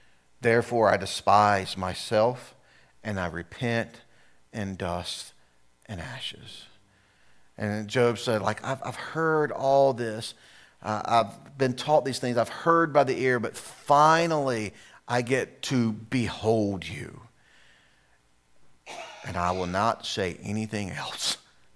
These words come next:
again. I'll shut my mouth now. Thank you very much." And so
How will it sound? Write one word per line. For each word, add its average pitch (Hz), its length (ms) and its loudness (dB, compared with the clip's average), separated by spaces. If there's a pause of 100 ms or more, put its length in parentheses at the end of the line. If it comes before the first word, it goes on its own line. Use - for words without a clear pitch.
again. - 360 -12 (1000)
I'll 95 140 -16
shut - 420 -4
my 98 220 -6
mouth - 360 -14
now. - 60 -18 (920)
Thank - 260 -14
you - 60 -20
very 80 240 -20
much." - 400 -20 (1200)
And 135 100 -2
so 160 460 10